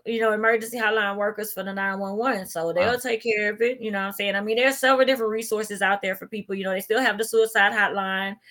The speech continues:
Speaker 1: You know what
Speaker 2: Mm-hmm.
Speaker 1: I'm saying? The one they made the song about. Um,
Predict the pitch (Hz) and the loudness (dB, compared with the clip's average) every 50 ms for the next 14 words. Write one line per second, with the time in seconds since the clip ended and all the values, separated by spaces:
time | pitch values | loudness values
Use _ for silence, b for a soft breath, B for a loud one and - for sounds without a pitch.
0 | B B B B - 214 214 208 202 202 202 208 - 220 202 202 202 202 196 196 | B B B B -2 2 4 4 4 4 2 0 -2 -4 -4 -4 -2 -4 -2 -2
1 | 196 190 196 202 196 196 196 196 196 196 196 196 196 196 - - 196 196 202 202 | -2 -2 0 0 0 0 -2 0 0 0 -2 -2 -4 -8 -4 -2 -2 -2 0 -2
2 | 208 208 202 202 214 220 220 220 220 220 - _ _ _ _ _ _ _ _ _ | -2 -4 -2 0 2 2 4 2 2 0 -6 _ _ _ _ _ _ _ _ _
3 | _ _ _ _ _ - - 190 196 190 185 180 170 165 165 151 | _ _ _ _ _ -4 4 4 4 6 6 4 2 0 -2 -4